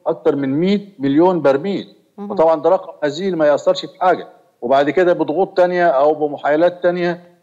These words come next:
Speaker 1: أو بمطالب تانية زا-، تم يعني زيادة ميتين ألف بر-، برميل عشان يوصل الإجمالي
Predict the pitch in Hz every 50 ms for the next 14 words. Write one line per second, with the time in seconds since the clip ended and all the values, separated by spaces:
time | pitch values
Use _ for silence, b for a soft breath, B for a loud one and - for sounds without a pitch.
0 | _ _ - - 127 143 143 160 156 156 143 151 175 180 180 170 - - 170 175
1 | 175 170 160 151 139 165 175 160 135 - - 175 175 170 165 165 175 175 170 165
2 | 165 160 151 - - _ _ _ _ _ _ - 113 110 104 147 160 160 156 143
3 | 151 147 139 180 175 170 175 175 170 - 156 160 156 151 139 131 143 143 143 151
4 | 180 190 175 117 90 95 107 - - 139 131 151 165 151 - 156 143 135 135 135
5 | 127 151 165 165 165 160 160